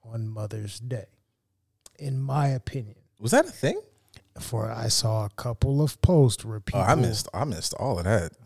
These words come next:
Speaker 1: I've seen, I saw
Speaker 2: I've seen, now I've seen the birthing person conversation, but I didn't
Speaker 1: Yes.
Speaker 2: see the, them having that back and forth for Mother's
Speaker 1: Yeah,
Speaker 2: Day.
Speaker 1: I won't say it was a huge uproar. I think I came across just a couple,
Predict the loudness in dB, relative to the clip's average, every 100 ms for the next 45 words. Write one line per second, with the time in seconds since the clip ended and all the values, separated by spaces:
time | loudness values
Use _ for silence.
0 | -20 -12 -10 -8 -8 -6 -6 0 6 8
1 | 8 6 6 6 6 4 4 6 6 6
2 | 4 2 4 0 0 2 4 4 2 0
3 | 2 6 6 6 4 2 0 -2 -2 -6
4 | _ _ _ _ _ -2 2 2 2 -2
5 | -4 -4 -2 -2 -2 -4 -4 -4 -2 0
6 | 0 2 6 6 8 6 6 4 0 0
7 | 0 0 -6 -6 -6 -8 -10 -8 -8 -8
8 | -8 -10 -10 -10 -8 -8 -8 -8 -8 -10
9 | -10 -12